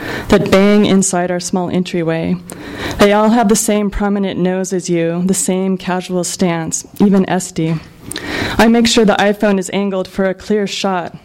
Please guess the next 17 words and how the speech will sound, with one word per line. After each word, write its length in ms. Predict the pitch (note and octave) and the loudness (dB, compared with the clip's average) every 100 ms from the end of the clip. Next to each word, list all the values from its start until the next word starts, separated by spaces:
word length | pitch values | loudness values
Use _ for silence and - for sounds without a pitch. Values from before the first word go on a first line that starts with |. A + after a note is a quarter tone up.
| - | -8
of 160 | F#3+ | -4
each 300 | - G3 G3 - | 0 0 0 -2
of 100 | F3 | 0
our 240 | F3+ F3 - - | 0 -2 -8 -6
cheek-kissing 800 | - G3 G3+ - G3 F3+ F3 F3 | 0 0 -2 0 2 2 2 0
hellos. 680 | D3 E3 F3 F3 E3 E3+ - - - - - - - - - - - - - - - - - | -2 -2 0 0 -2 -4 -8 -14 -16 -14 -14 -12 -12 -14 -16 -16 -14 -10 -10 -8 -8 -8 0
I 100 | A#3+ | 2
threatened 400 | A#3 D#4 C#4 C4 | 4 4 4 4
to 100 | C4 | 4
leave 320 | G3 A#3+ B3+ | 4 2 0
you, 340 | G#3+ F3 E3 E3+ | 0 0 0 -2
so 140 | - | 0
you 160 | G3+ G3 | 0 0
summoned 420 | - G#3+ A3 G#3 | 0 0 0 0
your 100 | F#3+ | -2
best 320 | F#3 F#3 - | -2 -6 -4
leverage, 580 | G3 G3 F#3 E3 E3 | -2 -2 -4 -4 -8